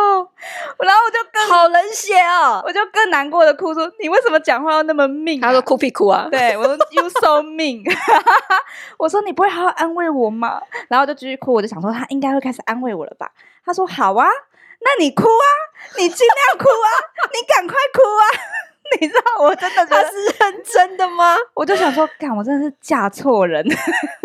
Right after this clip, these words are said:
Speaker 1: <laughs>
Speaker 2: 结果呢？
Speaker 1: 结果呢，就是结束在我朋友，因为那，那个旅程我有，我朋友有跟一小段，他就是看了我们就说：“呃，你们还在吵哦。”
Speaker 2: 他，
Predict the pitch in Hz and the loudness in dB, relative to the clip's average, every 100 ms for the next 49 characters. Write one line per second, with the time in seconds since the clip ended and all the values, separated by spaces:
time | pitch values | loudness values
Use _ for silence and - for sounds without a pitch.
0 | 370 _ - - - - 311 320 247 240 | -8 _ -20 -20 -8 -2 2 2 2 -2
1 | 226 233 - - 262 277 294 226 202 196 | -2 -4 -10 -2 0 2 2 0 0 -4
2 | 196 _ - 247 240 240 196 - - 214 | -6 _ -2 -2 -2 -4 -6 -8 -2 -2
3 | 240 285 277 240 175 170 180 202 180 - | 0 -2 0 0 0 -4 -6 -4 -6 0
4 | 349 311 285 277 277 262 214 165 - 185 | 0 2 0 0 -2 0 -2 -4 -6 -4
5 | 180 185 170 190 185 214 247 196 143 - | 2 2 2 0 -2 -2 2 2 0 -2
6 | 208 196 208 226 190 - - 139 196 226 | -4 -4 -6 -10 -8 -8 -4 -4 -4 -6
7 | 233 233 233 226 233 196 143 143 170 185 | 0 -2 -2 -8 -8 -6 -8 -8 -8 -6
8 | 175 165 190 _ _ _ _ _ 185 185 | -4 -4 -8 _ _ _ _ _ -8 -4
9 | 175 180 214 - 156 117 - 180 _ - | -2 0 -2 -2 -8 -10 -10 -18 _ -14
10 | 233 - - | -14 -2 0